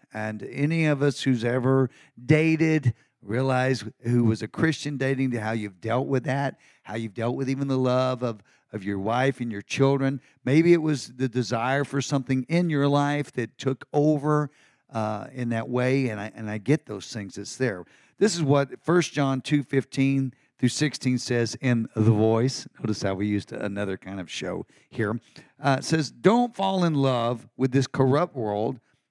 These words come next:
or worship the things it can offer. Those who love its corrupt ways don't have the Father's l-, love living within them.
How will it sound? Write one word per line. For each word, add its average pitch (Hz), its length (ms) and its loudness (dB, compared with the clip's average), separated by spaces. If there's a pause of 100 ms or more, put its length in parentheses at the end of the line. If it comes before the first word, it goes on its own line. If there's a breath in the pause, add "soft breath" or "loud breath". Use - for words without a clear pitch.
(120)
or 135 120 6
worship 131 340 2
the 151 120 0
things 120 420 -2
it 131 220 -4
can 147 160 0
offer. 190 460 -2 (580)
Those 143 260 4
who 190 120 0
love 175 380 2
its 175 140 0
corrupt 143 340 -2
ways 117 360 -2
don't 151 260 0
have 131 300 -2
the 143 80 0
Father's 117 500 -4
l-, 117 160 -6 (220)
love 113 400 0
living 123 440 2
within 143 360 2
them. 78 220 -14